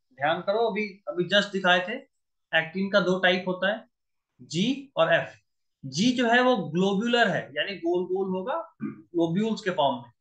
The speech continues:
और वो एक को बोलते हैं। जब वो polymerize करता है, बहुत सारे globular actin आपस में जुड़ता है, then it forms F actin। F actin यानी filamentous actin। Look at this, ये पूरा एक लंबा सा है, देख रहे हो,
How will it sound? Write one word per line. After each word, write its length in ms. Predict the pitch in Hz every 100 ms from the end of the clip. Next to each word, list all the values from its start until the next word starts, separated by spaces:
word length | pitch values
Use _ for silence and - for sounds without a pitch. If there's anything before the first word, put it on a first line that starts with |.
| _ _ - -
और 140 | 185 185
वो 400 | 220 262 262 262
एक 320 | 285 285 -
को 80 | 247
बोलते 340 | 196 165 147 123
हैं। 200 | - _ - -
जब 140 | 190
वो 100 | 202
polymerize 640 | 233 220 226 233 240 247 202
करता 240 | 196 180
है, 80 | 165
बहुत 240 | 175 220
सारे 180 | 220 226
globular 520 | 208 196 190 208 220
actin 300 | 208 - -
आपस 280 | 175 175 196 190
में 60 |
जुड़ता 280 | 170 170 175
है, 60 | 196
then 120 | 202
it 100 | 202 190
forms 220 | 214 233 - 202
F 120 | 190
actin। 280 | 175 160 156
F 100 | 165
actin 280 | 185 185 208
यानी 340 | 208 262 339 - _ _ _
filamentous 480 | 285 269 240 220 190
actin। 280 | 165 - - - _ _ _ _ _ _ _ -
Look 160 | 202 233
at 60 | 170
this, 120 | - - _ _ _ _ - 135
ये 280 | 180 240 262
पूरा 680 | 254 - 226 226 233 240
एक 160 | 240 233
लंबा 460 | 185 185 196 202
सा 200 | 196 180
है, 80 | 151
देख 120 | 165 180
रहे 100 | 277
हो, 220 | - -